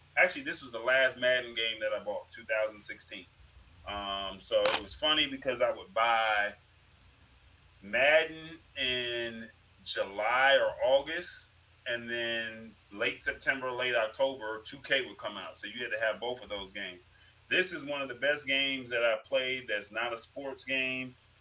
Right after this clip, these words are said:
um, called Watch Dogs. They have a Watch Dogs two. I think the Watch Dogs one version is better,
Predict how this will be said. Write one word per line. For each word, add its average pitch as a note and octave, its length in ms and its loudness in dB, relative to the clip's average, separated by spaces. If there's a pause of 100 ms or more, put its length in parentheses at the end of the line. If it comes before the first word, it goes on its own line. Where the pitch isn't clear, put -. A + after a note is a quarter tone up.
(140)
um, G#2+ 840 0
called - 260 4
Watch C3+ 300 4
Dogs. C#3 600 4
They B2 100 0
have A#2 120 4
a G#2+ 60 -4
Watch B2 320 4
Dogs A#2 360 2
two. D#3 300 -4 (320)
I G#2+ 140 6
think A#2+ 180 -4
the G#2+ 80 -12
Watch A#2 300 2
Dogs A2 340 4
one A#2+ 260 -4
version A2 360 -4
is F#2+ 120 -10
better, D3 380 8